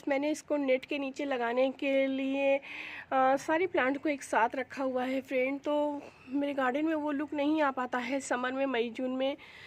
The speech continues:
फिर मई जून के बाद जब रेनी सीजन स्टार्ट होता है तो फिर मैं अपने प्लांट को धीरे धीरे अलग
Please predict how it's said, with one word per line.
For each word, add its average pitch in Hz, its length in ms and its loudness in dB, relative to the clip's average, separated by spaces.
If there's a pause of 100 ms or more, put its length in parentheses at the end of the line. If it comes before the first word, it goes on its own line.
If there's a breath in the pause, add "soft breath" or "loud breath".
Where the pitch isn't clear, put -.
(240 loud breath)
फिर 359 100 4
मई 330 200 2
जून 320 200 2
के 311 120 -2
बाद 277 220 2
जब 277 160 2
रेनी 277 240 2
सीजन 277 340 0
स्टार्ट 262 400 -2
होता 320 200 -2
है 262 240 -2
तो 240 120 -4
फिर 269 160 -4
मैं 269 100 2
अपने 269 220 -2
प्लांट 233 320 -4
को 240 100 -4
धीरे 233 220 -2
धीरे 240 200 -2
अलग 226 220 -2